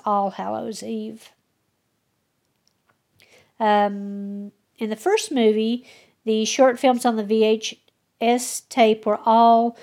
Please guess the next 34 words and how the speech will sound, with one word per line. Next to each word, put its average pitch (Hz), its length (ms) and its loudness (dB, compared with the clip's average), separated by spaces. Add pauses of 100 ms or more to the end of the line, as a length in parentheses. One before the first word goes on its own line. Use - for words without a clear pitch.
(240)
uh, 208 260 0 (100)
older 247 240 4
m-, 240 220 -4 (220)
older 240 260 2
short 240 260 -2
films 226 340 -4
that 214 200 -2
Damien 214 440 -2
Leone 208 640 -4 (280)
had 202 600 -6
created, 202 580 -2
including 208 800 -4 (300)
The 190 80 -4
Ninth 214 320 -4
Circle, 247 400 0
that 226 180 -2
was 202 140 -10
the 196 100 -6
first 285 400 -2
movie 208 440 -4
he 208 140 -6
originally 202 640 -8
did 196 240 -6
in 196 140 -14
twenty 202 440 -10
eighteen, 262 640 -6 (280)
and 202 140 -10
then 196 180 -10
Terrifier, 247 760 0
that 202 180 -6
was 202 180 -8
the 196 100 -6
last 226 460 -2
segment, 196 560 -6